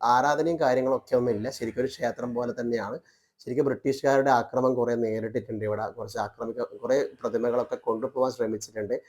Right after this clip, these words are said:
പക്ഷെ ഒന്നും നടന്നിട്ടില്ല. അഗ്രഹാരപുരി എന്നായിരുന്നു ഇതിന്റെ യഥാർത്ഥ നാമം. ഇത് പിന്നീട് ലോപിച്ച് ഘാരാപുരി ആയതാണ്. പോർച്ചുഗീസുകാരാണ് ഇതിന്റെ എലിഫന്റ് ഗുഹകൾ എന്ന് നാമകരണം ചെയ്തത്.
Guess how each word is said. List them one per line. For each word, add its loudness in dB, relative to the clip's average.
പക്ഷെ -6
ഒന്നും 4
നടന്നിട്ടില്ല. 0
അഗ്രഹാരപുരി 12
എന്നായിരുന്നു 8
ഇതിന്റെ 0
യഥാർത്ഥ 6
നാമം. -6
ഇത് 12
പിന്നീട് 8
ലോപിച്ച് 10
ഘാരാപുരി 12
ആയതാണ്. 2
പോർച്ചുഗീസുകാരാണ് 10
ഇതിന്റെ 10
എലിഫന്റ് 6
ഗുഹകൾ 6
എന്ന് 2
നാമകരണം 2
ചെയ്തത്. -10